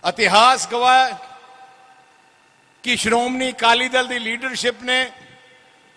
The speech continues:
ਪੰਦਰਾਂ ਪੰਦਰਾਂ ਸਾਲ, ਸੋਲਾਂ ਸਾਲ, ਦਸ ਸਾਲ। ਰਣਜੀਤ ਸਾਹਿਬ, ਤੁਹਾਡੀ ਕਿੰਨੇ ਸਾਲ ਹੋ ਗਏ ਜੇਲ੍ਹ? ਹੈਂ?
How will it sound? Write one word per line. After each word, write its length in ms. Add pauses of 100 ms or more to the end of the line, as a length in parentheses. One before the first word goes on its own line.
(1040)
ਪੰਦਰਾਂ 380
ਪੰਦਰਾਂ 380
ਸਾਲ, 320
ਸੋਲਾਂ 440
ਸਾਲ, 480 (280)
ਦਸ 320
ਸਾਲ। 360 (680)
ਰਣਜੀਤ 360
ਸਾਹਿਬ, 180
ਤੁਹਾਡੀ 280
ਕਿੰਨੇ 240
ਸਾਲ 200
ਹੋ 60
ਗਏ 120
ਜੇਲ੍ਹ? 260 (1700)
ਹੈਂ? 200